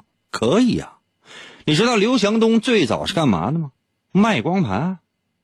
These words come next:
就是卖光盘。光盘分四种，第一种的，一个男的，一个女的；<laughs>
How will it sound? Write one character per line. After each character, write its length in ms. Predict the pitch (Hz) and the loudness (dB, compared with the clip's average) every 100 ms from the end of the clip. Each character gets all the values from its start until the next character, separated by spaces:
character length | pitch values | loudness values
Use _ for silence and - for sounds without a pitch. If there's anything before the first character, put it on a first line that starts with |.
| _ _ _ - | _ _ _ -2
就 220 | 269 202 | 0 2
是 120 | 113 | 0
卖 180 | 110 80 | 0 0
光 180 | 90 85 | -2 -4
盘。 220 | 76 - _ _ _ _ _ | -6 -16 _ _ _ _ _
光 180 | - 226 | -4 0
盘 160 | 202 214 | 2 0
分 320 | 220 220 190 | 0 -2 -4
四 280 | - - 104 | -6 -2 -2
种， 180 | 92 - _ _ - - - | -2 -8 _ _ -20 -20 -10
第 200 | - 247 | -2 2
一 40 | 247 | 2
种 200 | 135 - | 0 -4
的， 140 | - - _ _ _ _ _ _ _ _ _ _ _ _ _ _ _ - | -10 -20 _ _ _ _ _ _ _ _ _ _ _ _ _ _ _ -4
一 140 | 165 | 0
个 60 | 185 | 2
男 200 | 120 160 | 0 2
的， 60 | |
一 100 | 139 | 2
个 80 | 156 | 2
女 180 | 131 - | 0 -4
的； 160 | - - _ _ | -14 -18 _ _
<laughs> 60 | - | -10